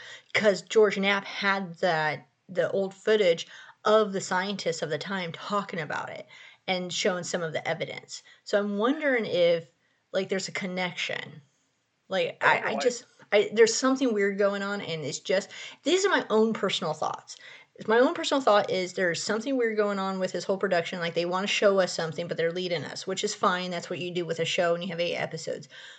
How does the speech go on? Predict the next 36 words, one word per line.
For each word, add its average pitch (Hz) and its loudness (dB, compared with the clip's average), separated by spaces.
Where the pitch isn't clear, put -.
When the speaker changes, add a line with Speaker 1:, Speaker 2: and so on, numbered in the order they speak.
Speaker 1:
But 208 4
the 208 2
thing 226 2
is, 208 -2
is 170 -6
how, 226 4
like, 190 -4
what 202 0
this 233 0
episode 202 0
is 175 -6
about 151 0
is 196 0
completely 226 -4
semi-different 202 0
from 180 -4
where 185 2
we 170 -4
started. 156 -2
And 185 -2
I 180 2
feel 208 0
like 185 0
they 170 -4
kinda 180 -4
touched - -4
on 233 0
this, 233 0
and 190 -6
then 180 -4
they're 185 -4
gonna 185 -2
take 190 -4
it 190 -2
away, 175 0
but 175 -2